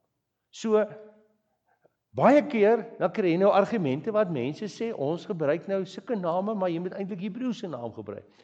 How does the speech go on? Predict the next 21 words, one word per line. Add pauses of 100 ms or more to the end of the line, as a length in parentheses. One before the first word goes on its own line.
(240)
So,
die
Here, (220)
wat
die
hoofletters
in (100)
al
die
letters
is, (260)
E
H
V
H, (500)
beteken
letterlik (300)
sy
ewige
bestaan
of